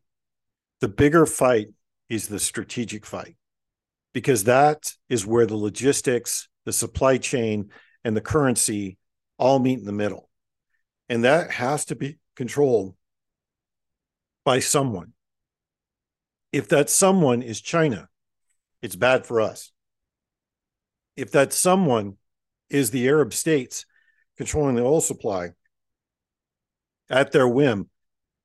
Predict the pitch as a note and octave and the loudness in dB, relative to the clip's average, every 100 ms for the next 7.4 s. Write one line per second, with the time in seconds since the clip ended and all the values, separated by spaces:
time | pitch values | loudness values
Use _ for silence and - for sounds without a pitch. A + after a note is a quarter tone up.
0 | _ D#3+ D#3+ - G#2 A#2+ B2+ G#2+ A#2+ A2 | _ -2 -2 -2 0 2 2 0 0 2
1 | F2+ - - _ _ _ _ _ _ _ | 0 -6 -14 _ _ _ _ _ _ _
2 | _ _ _ _ _ _ _ _ _ B2+ | _ _ _ _ _ _ _ _ _ -6
3 | G#2+ - A#2 D#3 F#3 G3 F3 C3 B2 A#2+ | -6 -6 -8 0 0 0 -2 2 4 4
4 | B2 _ _ _ _ _ _ _ _ _ | 0 _ _ _ _ _ _ _ _ _
5 | _ _ _ _ _ _ _ _ _ - | _ _ _ _ _ _ _ _ _ -10
6 | A#2+ D#3+ D#3+ F3+ D#3 C3 A#2+ G#2+ - D#3 | -4 0 2 2 0 2 0 -2 -4 -6
7 | - A2+ A2+ | -6 -12 -12